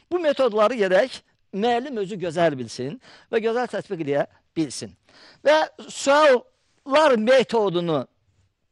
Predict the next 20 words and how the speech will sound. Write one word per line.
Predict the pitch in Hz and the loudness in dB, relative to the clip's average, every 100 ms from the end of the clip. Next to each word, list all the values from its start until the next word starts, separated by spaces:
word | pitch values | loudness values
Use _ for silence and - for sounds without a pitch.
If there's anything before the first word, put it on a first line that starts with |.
| _ | _
belə | 262 285 302 | 2 4 2
şərti | - 233 226 247 | 4 4 4 -4
işarələrlə, | - 190 165 160 151 131 120 107 _ _ _ | 0 2 4 4 2 2 -6 -10 _ _ _
baxın, | - 214 180 | -2 -2 -4
yəni | 165 185 147 | -4 -4 -6
suallar | - 214 208 180 226 262 | -6 2 2 4 2 0
metodu | 190 190 - 139 127 | 0 -2 -2 -6 -6
imiş. | 120 117 - - _ | -10 -12 -16 -20 _
Şəkil, | - 226 240 226 | -8 -8 -8 -10
sual | - 196 196 | -2 0 0
şəkilləri | 170 - 143 139 151 | -6 -10 -6 -6 -4
də | 233 | -6
bunu | 185 247 277 - _ - | -4 -6 -6 -20 _ -8
tamamlayır. | 240 165 120 104 _ _ _ _ 254 | -4 -4 -4 -14 _ _ _ _ -2
Növbəti | 339 330 311 349 - | 2 2 2 0 0
metod, | 214 196 139 127 - _ 190 | -2 -2 -2 -6 -8 _ -4
ənənəvi | 190 180 180 180 - | -2 -2 -2 -2 -2
dərslərdə | 170 160 165 156 | -2 -2 -4 -4
istifadə | 160 - 139 127 | -8 -6 -6 -4
olunan | 127 147 262 | -6 -4 -6